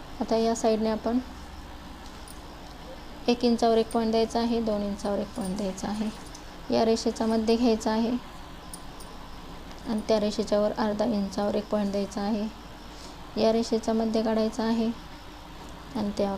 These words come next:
खाली पाव इंचावर एक पॉइंट द्यायचा आहे. आता सर्वात आधी आपण पाठीमागच्या मुंड्याचा शेप देणार आहोत.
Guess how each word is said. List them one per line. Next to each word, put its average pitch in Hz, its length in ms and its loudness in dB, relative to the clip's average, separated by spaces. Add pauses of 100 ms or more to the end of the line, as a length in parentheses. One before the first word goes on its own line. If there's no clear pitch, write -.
खाली 196 140 2
पाव 196 280 4
इंचावर 190 360 0
एक 202 180 0
पॉइंट 202 220 2
द्यायचा 226 280 -2
आहे. - 220 -6 (3500)
आता 226 160 -2
सर्वात 226 320 2
आधी 220 160 4
आपण 220 260 2
पाठीमागच्या 226 520 2
मुंड्याचा 220 360 2
शेप 214 160 0
देणार 214 300 0
आहोत. 214 160 -2